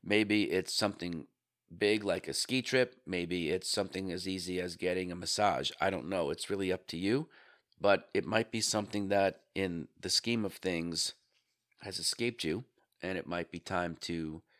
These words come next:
kinda just reevaluate and say, "Okay, what am I building into my daily routine, my weekly routine that's for me?" Because it's okay to think about yourself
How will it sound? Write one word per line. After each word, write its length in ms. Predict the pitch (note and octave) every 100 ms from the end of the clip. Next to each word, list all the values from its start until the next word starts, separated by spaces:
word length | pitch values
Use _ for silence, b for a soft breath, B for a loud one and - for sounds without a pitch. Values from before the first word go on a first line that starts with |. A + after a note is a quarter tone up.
| b b -
kinda 160 | F#2 F2
just 160 | -
reevaluate 720 | G2 F#2+ D#2+ F#2+ G#2 F2+ E2+
and 100 | -
say, 240 | - F2+ F2
"Okay, 220 | F#2 E2+
what 180 | F2 G#2+
am 100 | A2+
I 100 | G2+
building 420 | F#2+ G#2 F#2 F#2
into 260 | F#2+ G2 F#2
my 200 | F2 E2+
daily 420 | D#2+ F#2 F#2 F2
routine, 580 | F2+ E2 G#2 G2+ G2 F#2+ b b b -
my 140 | D#2+
weekly 340 | D#2+ G#2 -
routine 640 | F2+ F2+ - F#2 F2 E2+ D#2 -
that's 280 | F2+ E2+ -
for 160 | D#2+
me?" 380 | D#2+ F2+ E2+ - B B B B B B _ _
Because 480 | - - G#2 F#2 E2 -
it's 220 | F#2+ -
okay 260 | G#2 - A2+
to 100 | G2+
think 280 | - G2+ F#2
about 240 | F#2 C#2
yourself 680 | D#2+ - G#2 F#2+ F2+ -